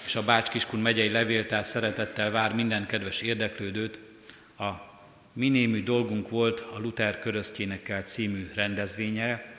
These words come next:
Január tizennyolcadikán délután négy órakor lesz a Rádai Múzeumban ez a rendezvény, mely egy könyvbemutató is.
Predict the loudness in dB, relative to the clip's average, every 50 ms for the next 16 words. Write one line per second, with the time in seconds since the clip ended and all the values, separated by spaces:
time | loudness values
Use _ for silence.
0 | -20 -20 -20 -14 -6 0 2 4 4 4 2 2 2 0 2 4 4 4 4 2
1 | 2 0 0 0 0 -2 0 0 2 2 2 2 2 0 0 0 0 0 2 4
2 | 2 2 2 2 0 -2 -2 -4 -4 -6 -4 -2 -2 -2 -2 -2 0 0 0 2
3 | 0 0 0 -2 -2 -2 -2 -2 -2 -2 -2 -4 -4 -4 -2 -2 -2 -2 -4 -6
4 | -12 -16 -18 -20 -20 -20 -20 -20 -12 -8 -6 -4 -4 -4 -6 -8 -14 -14 -8 -4
5 | -4 -2 0 0 -2 -2 -2 -2 -2 -4 -4 -6 -10 -16 -20 -16 -10 -6 -4 -4
6 | -4 -4 -6 -4 -2 -2 0 0 0 -2 -2 -2 -2 -4 -4 -6 -8 -8 -8 -8
7 | -8 -4 -2 -2 -2 -2